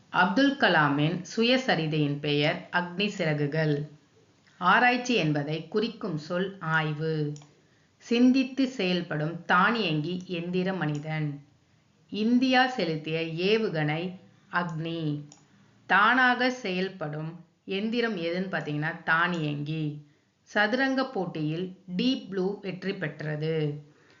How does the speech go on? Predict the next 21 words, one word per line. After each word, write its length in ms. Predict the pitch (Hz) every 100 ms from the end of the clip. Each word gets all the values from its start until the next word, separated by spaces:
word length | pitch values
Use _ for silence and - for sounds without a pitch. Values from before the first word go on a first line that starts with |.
| _
So, 220 | - 208
டீப் 320 | 185 180 190
ப்ளூ 180 | 175 170
நல்லா 260 | 165 156 160
ஞாபகம் 380 | 151 147 147 143
வச்சுக்கோங்க. 380 | - 147 147 160 240 - - _ _ _ _ -
புதுமைகளின் 840 | 254 285 294 285 214 185 196 202
வெற்றியாளர் 880 | 180 190 185 254 233 175 156 160 175
என்னும் 320 | 185 160 156
பட்டம் 520 | 160 170 - 240 240
பெற்ற 380 | - 151 - 165
ரோபோ 400 | 165 175 208 214
எதுன்னு 320 | 185 160 180
பாத்தீங்கன்னா, 500 | 180 151 147 147 151 170 185 - _ _ _
சோபியா. 800 | - 202 190 160 147 147 151 143 143 - _ _ _ _ _ -
மருந்து 520 | 180 208 254 254 269
என்னும் 380 | 196 160 156 165
பொருள் 340 | 180 190 214
தரும் 280 | 185 160 147
சொல் 360 | 147 185 202 - -
ஔடதம். 640 | 175 185 180 147 156 160